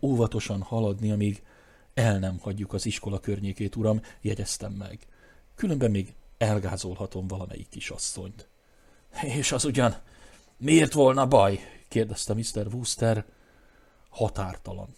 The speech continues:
keserűséggel. "Vagy akár Miss Tomlinsont is, uram." "Ne kecsegtessen, Jeeves!" mondta mister Wooster sóvárogva.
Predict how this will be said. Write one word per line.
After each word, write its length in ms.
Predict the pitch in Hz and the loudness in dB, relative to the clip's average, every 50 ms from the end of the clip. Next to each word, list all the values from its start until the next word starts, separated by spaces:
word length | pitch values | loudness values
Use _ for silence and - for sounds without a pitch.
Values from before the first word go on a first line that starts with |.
| - - | -20 -14
keserűséggel. 800 | - 98 95 - 110 101 101 98 - - 101 98 101 98 92 - - - - - - - | -12 -10 -10 -8 -8 -10 -10 -10 -10 -10 -10 -10 -12 -12 -14 -14 -14 -14 -14 -14 -14 -14
"Vagy 420 | - 196 160 185 185 175 185 - - - - - | -10 -6 -2 -2 -2 -2 -2 -6 -16 -20 -10 -6
akár 400 | - 160 - 165 156 151 156 - - _ _ | -6 -4 -2 0 0 0 -2 -4 -10 _ _
Miss 320 | - 160 185 - - - | -2 -2 0 0 0 0
Tomlinsont 720 | - - 196 180 147 120 104 98 92 - - 101 95 90 - | 0 0 0 0 0 0 0 -2 -2 -4 -4 -6 -6 -8 -8
is, 220 | 92 90 - - - | -10 -10 -10 -10 -8
uram." 320 | - 107 98 90 90 87 - - - - - - - - - 120 117 | -8 -8 -6 -8 -8 -12 -14 -18 -20 -20 -20 -20 -20 -20 -16 -14 -10
"Ne 160 | - - - | -8 -8 -6
kecsegtessen, 1000 | - - 185 - - - 113 95 - - - 110 104 - - - 117 113 143 180 156 | -4 -4 -4 0 2 4 4 4 2 2 0 0 0 0 0 2 2 4 4 2 2
Jeeves!" 500 | 113 117 131 185 160 120 104 - - - - - - - - - - - - - _ | 2 4 4 6 6 4 2 0 -4 -6 -8 -12 -18 -18 -20 -20 -20 -20 -20 -12 _
mondta 340 | - 123 110 101 95 - | -4 -2 -2 -2 -4 -4
mister 360 | 95 92 90 - - - 92 90 | -6 -6 -6 -8 -8 -8 -8 -6
Wooster 400 | 92 107 113 113 - - 123 117 | -6 -6 -6 -6 -6 -6 -6 -6
sóvárogva. 920 | - - - 101 98 90 - 92 92 92 95 90 98 95 90 92 104 | -6 -6 -6 -6 -6 -6 -8 -10 -10 -10 -12 -12 -12 -14 -14 -14 -16